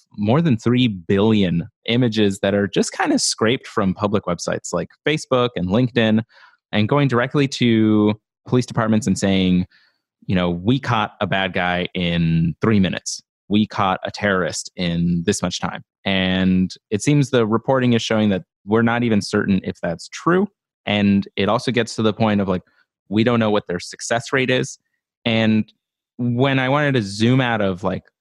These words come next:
the facial recognition program in London and some of the error rates that you were talking about, you know, in South Wales, there was that ninety-one percent error rate, the Notting Hill Festival, that ninety-eight percent error rate. It appears these problems are, like, everywhere with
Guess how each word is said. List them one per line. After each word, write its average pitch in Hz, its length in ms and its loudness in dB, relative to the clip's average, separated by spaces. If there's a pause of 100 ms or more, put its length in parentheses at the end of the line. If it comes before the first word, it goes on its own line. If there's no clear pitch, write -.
the 104 80 -2
facial 127 280 0
recognition 113 400 0
program 104 300 0
in 95 80 2
London 104 380 2
and 92 180 -6
some 123 120 0
of 107 60 2
the 98 140 -2
error 107 300 2
rates 95 400 -2
that 92 200 -2
you 101 120 2
were 98 80 2
talking 98 300 -2
about, 87 340 0 (100)
you 104 80 0
know, 90 100 0
in 87 100 -2
South 98 300 -4
Wales, 95 300 0
there 98 80 2
was 87 100 -2
that 90 120 -4
ninety-one 95 400 0
percent 107 320 -4
error 92 200 2
rate, 92 240 0 (340)
the 98 60 0
Notting 104 240 2
Hill 104 140 0
Festival, 95 320 -2
that 87 160 0 (140)
ninety-eight 101 480 0 (100)
percent 101 320 -2 (180)
error 98 220 2
rate. 92 260 0 (380)
It 160 100 2
appears 254 340 0
these 208 200 2
problems 180 480 2
are, 131 140 2
like, 113 280 0 (100)
everywhere 110 640 -2 (260)
with 110 200 0